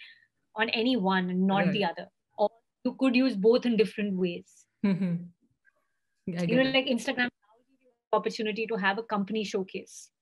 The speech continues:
Speaker 2: Hmm.
Speaker 1: right? Whereas LinkedIn is, is more for thought leadership at an individual level as well.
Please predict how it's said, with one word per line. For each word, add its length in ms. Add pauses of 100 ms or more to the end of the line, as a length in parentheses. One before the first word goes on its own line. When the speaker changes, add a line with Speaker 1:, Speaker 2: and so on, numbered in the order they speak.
Speaker 2:
Hmm. 140
Speaker 1:
right? 380
Whereas 300
LinkedIn 560
is, 400
is 220
more 220
for 120
thought 300
leadership 560 (280)
at 120
an 100
individual 600
level 320
as 180
well. 160